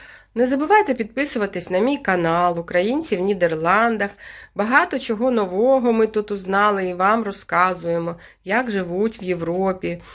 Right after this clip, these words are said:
як живуть в Нідерландах конкретно. Тому, якщо цікавить вас така інформація, не забувайте підписуватись, писати коментарі і ставити вподобайки. Пізніше я розкажу, о, відео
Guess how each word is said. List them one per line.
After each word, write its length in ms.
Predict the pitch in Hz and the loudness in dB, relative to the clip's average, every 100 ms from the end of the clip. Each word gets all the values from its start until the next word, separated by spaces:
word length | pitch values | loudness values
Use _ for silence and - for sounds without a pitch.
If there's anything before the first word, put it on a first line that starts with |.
| - - | -20 -10
як 240 | 190 233 240 | 2 2 2
живуть 380 | 196 208 226 | 0 -2 -2
в 40 | 196 | -2
Нідерландах 880 | 185 175 165 170 196 208 196 185 - | 0 0 0 0 2 0 0 -4 -6
конкретно. 760 | 180 180 170 175 175 170 170 - - - | -10 -8 -6 -6 -6 -8 -10 -12 -20 -8
Тому, 540 | - 226 294 330 269 - | -2 2 4 4 2 0
якщо 340 | 226 226 262 262 | -4 -2 0 0
цікавить 560 | 247 247 247 233 240 | 0 2 2 2 -2
вас 240 | 214 226 226 | -4 -4 -6
така 260 | 214 214 | -6 -2
інформація, 760 | 208 202 180 190 240 277 208 196 | -2 -4 -4 0 0 -2 -2 -2
не 100 | 208 | -2
забувайте 500 | 220 247 392 415 - | -4 0 0 0 -6
підписуватись, 920 | - - 175 170 - 165 165 - - | -10 -12 -8 -8 -8 -8 -8 -12 -16
писати 420 | 170 - 349 269 | -4 0 0 0
коментарі 760 | - 190 175 170 160 202 320 - - - _ | -2 -2 -2 -4 -4 -2 -4 -6 -20 -20 _
і 40 | - | -16
ставити 500 | - 214 285 254 208 | -2 2 2 0 -6
вподобайки. 1000 | - 196 226 226 175 160 160 - - - - - - | -10 -6 -4 -2 -2 -2 -6 -10 -16 -16 -18 -20 -8
Пізніше 560 | 214 277 440 - 247 | 0 4 6 4 2
я 200 | 208 247 | 2 2
розкажу, 540 | 247 233 208 190 208 262 | 0 -2 -4 -4 -2 0
о, 480 | 254 - 180 180 | 0 -2 -4 -6
відео 680 | 170 185 254 226 220 208 202 | -6 -2 0 4 4 4 0